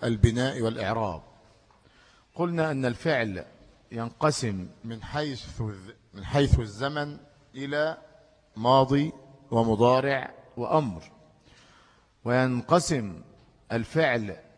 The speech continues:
من حيث البناء والإعراب إلى معرب ومبني.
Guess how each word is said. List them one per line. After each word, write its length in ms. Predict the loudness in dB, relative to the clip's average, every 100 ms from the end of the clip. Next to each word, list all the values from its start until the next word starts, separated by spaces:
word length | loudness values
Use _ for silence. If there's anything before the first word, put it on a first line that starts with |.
| -10
من 160 | -8 -2
حيث 320 | -2 0 -2
البناء 480 | 0 0 2 2 0
والإعراب 720 | -2 -2 -6 -2 0 0 -2
إلى 400 | -2 2 2 0 -14 -20 -20 _ _ _ _ _ _ _ _ _ -20 -2
معرب 500 | 4 6 6 4 0 -12 -20 -20 _ -20 _
ومبني. 600 | -4 0 0 -2 -6 -12